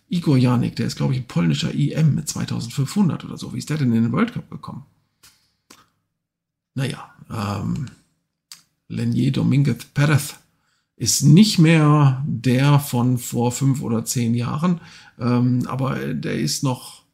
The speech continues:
der ist noch fast da und, äh, das passt schon. Jonas Buhl Bjerre, die große Hoffnung des dänischen Schachs, wird sich, obwohl nominell leichter Außenseiter, gegen Gadir Guseinov durchsetzen.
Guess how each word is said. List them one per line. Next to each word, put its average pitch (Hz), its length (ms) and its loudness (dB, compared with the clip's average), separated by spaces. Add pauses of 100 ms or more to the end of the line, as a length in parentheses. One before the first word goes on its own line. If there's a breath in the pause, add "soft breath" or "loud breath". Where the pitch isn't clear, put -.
(180)
der - 100 -10
ist 165 100 -8
noch - 120 -4
fast - 420 -4
da - 380 -14
und, 117 260 -12
äh, 120 360 -6
das 139 140 -6
passt - 280 -12
schon. - 140 -16 (720 loud breath)
Jonas 156 500 6
Buhl 143 240 8
Bjerre, 117 420 -4
die 127 160 -4
große 165 500 2
Hoffnung 131 380 4
des 117 160 0
dänischen 117 460 -4
Schachs, - 500 -4 (220 loud breath)
wird 156 320 2
sich, 151 240 0
obwohl 135 580 2
nominell 123 480 2
leichter 117 460 -2
Außenseiter, 113 640 -6
gegen 113 320 -8
Gadir 117 420 -10
Guseinov 135 600 -4
durchsetzen. - 580 -8